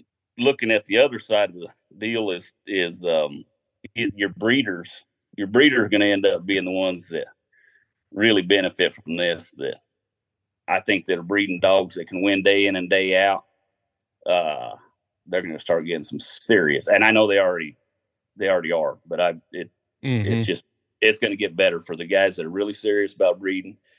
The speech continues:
Speaker 1: and producing dogs that can win every day.
Speaker 2: Well, I always say it, man, when, when people are spending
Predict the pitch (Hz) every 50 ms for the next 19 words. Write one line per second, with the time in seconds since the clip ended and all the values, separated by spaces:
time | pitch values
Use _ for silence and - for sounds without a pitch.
0 | _ _ _ _ _ _ - 76 76 - 82 85 90 92 - 82 80 82 85 85
1 | 87 85 80 82 73 - 73 80 85 82 80 80 76 76 73 71 71 - - -
2 | - _ _ _ 123 120 123 131 131 127 123 123 123 120 110 - - 127 117 117
3 | 113 107 98 104 110 113 113 110 113 113 113 110 107 104 101 101 - 147 135 120
4 | 107 - 156 160 156 139 123 120 107 - - - 139 131 120 113 113